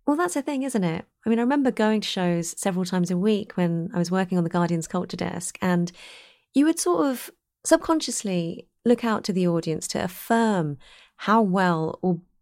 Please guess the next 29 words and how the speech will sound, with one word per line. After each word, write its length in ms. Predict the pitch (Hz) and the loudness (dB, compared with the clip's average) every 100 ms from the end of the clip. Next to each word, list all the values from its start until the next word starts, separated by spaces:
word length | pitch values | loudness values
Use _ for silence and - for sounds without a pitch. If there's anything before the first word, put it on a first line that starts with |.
| - | 0
badly 520 | 165 160 165 156 - | 2 2 0 0 0
your 120 | 175 175 | 2 2
night 240 | 170 165 | 2 0
was 140 | 165 | -2
going. 520 | - 175 160 147 156 165 | 0 0 2 -2 -6 -6
And 380 | - 180 170 175 - - - - _ _ _ _ - | -2 0 0 -2 -8 -20 -20 -20 _ _ _ _ -4
a 60 | |
particularly 460 | 269 311 453 - 320 | -2 0 -2 0 0
stiff 760 | - - - 247 214 180 - - | 0 0 0 2 2 -2 -16 -6
or 80 | 196 | -4
prim 280 | 185 202 185 | -2 0 2
audience 420 | 185 170 156 - | 2 0 -4 -6
could 340 | - 240 202 | -4 -4 0
really 420 | 220 277 277 226 180 | 0 2 2 0 -2
kill 500 | - 208 175 147 - 170 | -2 0 0 -4 -8 -8
a 40 | |
play 280 | 175 165 156 | -2 -2 0
dead. 360 | 170 147 160 - - - _ _ _ | 0 0 -4 -14 -20 -20 _ _ _
Now, 280 | 220 214 - _ - _ _ - | 2 4 2 _ -20 _ _ -2
I 100 | 208 | 2
am 120 | 190 | 2
not 220 | 208 - | 2 2
advocating 800 | 190 175 180 160 - 156 147 151 | 0 0 0 0 0 -4 -4 -6
for 180 | - 170 | 2 2
a 60 | |
<laughs> 20 | |
full 380 | 175 - 175 175 - - | 2 -2 -2 -2 -4 0
audience 420 | 190 208 196 180 | 2 4 2 0
sing-along 520 | - 202 175 156 151 | 0 2 2 0 -2